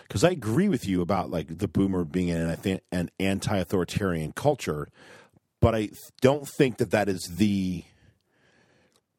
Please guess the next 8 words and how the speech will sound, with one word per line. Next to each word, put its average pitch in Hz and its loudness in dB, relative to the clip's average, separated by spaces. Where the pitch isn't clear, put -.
it's - 2
not 143 4
like 127 2
before 139 4
that 113 0
for 101 -4
hundreds 113 0
of, 87 0